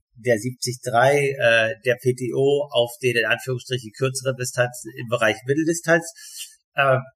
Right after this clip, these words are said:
dass du jetzt sagst, okay, äh, Thema Langdistanz tritt erstmal im Hintergrund, das wissen wir auf alle Fälle, hast du schon gesagt,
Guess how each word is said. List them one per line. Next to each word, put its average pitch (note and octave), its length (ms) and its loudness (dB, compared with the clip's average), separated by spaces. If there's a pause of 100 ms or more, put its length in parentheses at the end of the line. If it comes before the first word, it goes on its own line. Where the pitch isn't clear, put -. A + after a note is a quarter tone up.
(260)
dass B2+ 220 2
du C#3+ 140 -4
jetzt C3 240 4
sagst, B2 360 2
okay, B2+ 400 2
äh, A#2+ 140 4 (100)
Thema B2+ 220 4
Langdistanz C3 720 -2 (440)
tritt D3 240 2
erstmal C3 320 2
im A2+ 60 -2
Hintergrund, C#3+ 480 2
das C3 220 2
wissen D3+ 260 -2
wir D3+ 160 6
auf B2 80 2
alle A2+ 220 0
Fälle, D#3 240 2
hast B2 180 0
du C3 60 -12
schon C3 140 -6
gesagt, B2+ 340 2